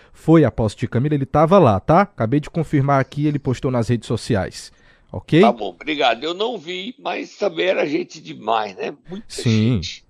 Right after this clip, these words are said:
Speaker 1: tava lotado, realmente. Vamos falar de eleição na Assembleia Legislativa do Ceará, Donizete. Como é que estão aí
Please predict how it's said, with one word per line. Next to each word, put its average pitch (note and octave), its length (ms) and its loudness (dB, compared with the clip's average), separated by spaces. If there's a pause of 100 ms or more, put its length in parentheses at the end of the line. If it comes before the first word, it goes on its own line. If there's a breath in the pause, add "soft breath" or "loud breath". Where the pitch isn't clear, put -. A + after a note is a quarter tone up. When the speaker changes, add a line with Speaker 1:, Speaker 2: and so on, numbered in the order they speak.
Speaker 1:
tava G#2 240 -2
lotado, C3 440 2
realmente. B2 560 -2 (320 loud breath)
Vamos F#3+ 160 -2
falar G#3+ 240 2
de D#3 160 4
eleição E3 560 6
na C#3 80 2
Assembleia B2+ 400 2
Legislativa A#2 640 0
do G#2+ 100 -2
Ceará, C3 360 2
Donizete. G#2 400 -2
Como C3+ 160 -4
é D#3 40 -4
que - 80 -12
estão B2+ 280 2
aí C3+ 180 6